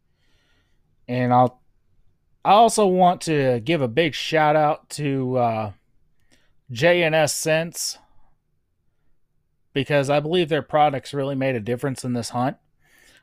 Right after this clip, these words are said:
Um, so whenever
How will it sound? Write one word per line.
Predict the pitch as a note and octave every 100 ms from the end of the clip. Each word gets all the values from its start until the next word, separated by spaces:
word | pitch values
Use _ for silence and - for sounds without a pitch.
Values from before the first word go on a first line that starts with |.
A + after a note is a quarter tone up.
| _ _ -
Um, | C#3+ C3 A#2 A2+ G#2+ - _ _ _ _ _ _ _ _ _ _ _ _ _ _ _ _
so | - - F#3+ D#3+ C#3 - _ _ _ _ _ _ _ _ _ _ _ _ _ _ _ _ _ _ _ _ _ _ - -
whenever | D3 F#3 G#3 G#3+ G3+ E3+